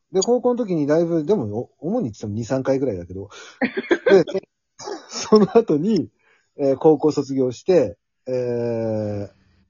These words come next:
Speaker 1: まあ、その彼とね、二人で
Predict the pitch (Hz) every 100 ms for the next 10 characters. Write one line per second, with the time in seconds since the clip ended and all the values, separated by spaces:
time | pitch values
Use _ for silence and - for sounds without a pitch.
0 | _ _ _ 160 147 110 95 120 110 101
1 | - - 113 95 98 175 _ _ - 143
2 | 123 107 110 123